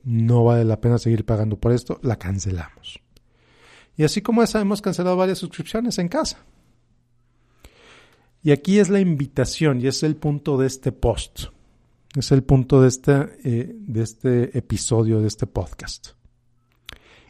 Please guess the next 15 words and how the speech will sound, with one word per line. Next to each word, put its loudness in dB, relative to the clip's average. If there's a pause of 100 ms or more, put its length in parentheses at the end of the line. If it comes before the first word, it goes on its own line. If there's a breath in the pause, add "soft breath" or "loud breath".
(120)
Invitarte 6
a 4
que -2
te 0
tomes 2
una 4
hora, 6 (280)
tan 0
solo 4
una 6
hora, 2
este -2
fin 0
de 0
semana, -2